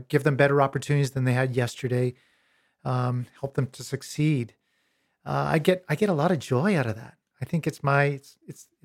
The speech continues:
it's why I'm here. I've been created to, to be an influencer, um, be a, a servant, be a, a connector to help people be, be better than, than they were the day before in whatever fashion, whatever world that they live in.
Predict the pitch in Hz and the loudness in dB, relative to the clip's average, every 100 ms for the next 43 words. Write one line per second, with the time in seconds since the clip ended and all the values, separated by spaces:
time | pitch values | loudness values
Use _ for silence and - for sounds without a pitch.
0 | - _ _ - - 139 160 185 139 208 | -20 _ _ -12 0 2 4 4 4 2
1 | 135 131 127 - 139 - 131 131 151 160 | 2 0 -4 -2 -2 0 2 4 4 2
2 | - 151 156 151 _ _ _ _ _ _ | 2 4 4 0 _ _ _ _ _ _
3 | _ - 156 156 151 143 143 156 151 143 | _ 0 4 4 2 0 4 4 4 2
4 | 180 - 175 180 - 180 180 190 _ _ | 0 0 0 0 2 2 2 -2 _ _
5 | 131 127 123 120 127 _ _ 139 131 127 | -2 -2 -4 -8 -12 _ _ -2 2 0
6 | 120 120 143 - - - 165 170 180 180 | 0 -4 -6 -14 -2 4 4 4 2 0
7 | - _ _ _ _ 135 139 135 131 120 | -6 _ _ _ _ -6 -2 0 0 0
8 | 120 - _ _ 131 - 160 165 165 - | -4 -10 _ _ -10 -4 0 0 -2 2
9 | 165 165 - 151 123 151 - 156 147 147 | 2 2 0 0 2 0 -2 -2 0 2
10 | 135 135 135 135 135 _ _ _ _ 156 | 2 2 2 -2 -6 _ _ _ _ -2
11 | 123 131 156 147 139 139 139 139 - _ | 2 4 6 4 4 2 0 -4 -8 _
12 | - 139 147 139 147 147 139 147 147 - | -2 2 4 6 4 4 2 0 0 -4
13 | 165 160 127 123 123 147 156 143 - 147 | 0 0 0 0 0 2 2 0 -2 -8
14 | 156 - 127 139 147 147 139 156 160 143 | -8 -8 -4 0 2 2 4 4 4 0
15 | 143 139 147 151 113 | 0 0 2 0 -4